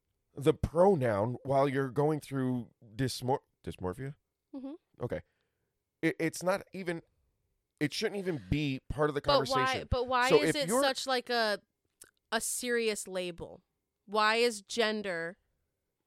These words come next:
Speaker 2: such a serious label that we have to conform to?
Speaker 1: Well,
Speaker 2: Why?
Speaker 1: no, you don't
Speaker 2: You know what I mean?
Speaker 1: Let
Speaker 2: Like,
Speaker 1: me, let
Speaker 2: why
Speaker 1: me
Speaker 2: is
Speaker 1: rephrase
Speaker 2: that?
Speaker 1: this. You,
Speaker 2: Why,
Speaker 1: you
Speaker 2: you
Speaker 1: don't, you
Speaker 2: know?
Speaker 1: can, well, here's the thing. So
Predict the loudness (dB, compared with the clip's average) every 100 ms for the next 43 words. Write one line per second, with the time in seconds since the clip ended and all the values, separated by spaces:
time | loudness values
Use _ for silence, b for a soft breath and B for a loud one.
0 | _ -6 -4 -4 -6 -4 0 2 2 0
1 | -4 -2 -2 -2 -2 -2 -4 -8 -10 -10
2 | -10 -8 -8 -8 -14 -12 -10 -12 -8 -10
3 | -10 -12 -14 -16 -18 _ _ _ _ _
4 | _ _ _ _ _ _ _ _ b b
5 | b 6 8 8 4 4 4 2 2 0
6 | -2 -2 -4 -6 0 2 2 6 6 6
7 | 4 2 6 6 4 0 -2 0 0 0
8 | 0 0 0 0 -2 -2 -6 -12 _ _
9 | _ -2 2 2 0 _ _ _ _ -2
10 | -2 -2 -4 -4 -2